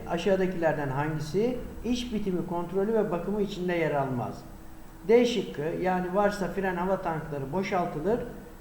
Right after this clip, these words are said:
Ee, bu bakım ve kontrolün içinde yer almaz. Doğru cevabımız da D şıkkıdır. Soru on sekiz. Operatörün görevi hakkında aşağıdakilerden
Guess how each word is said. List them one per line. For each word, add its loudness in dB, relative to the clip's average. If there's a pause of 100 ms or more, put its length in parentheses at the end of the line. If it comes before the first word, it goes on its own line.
(160)
Ee, 0
bu 0
bakım 0
ve 2
kontrolün -2 (160)
içinde -4
yer 2
almaz. 0 (260)
Doğru 4
cevabımız 0
da 2 (140)
D 4
şıkkıdır. -6 (2000)
Soru 2
on 4
sekiz. 2 (220)
Operatörün 2
görevi 6
hakkında 2 (120)
aşağıdakilerden 4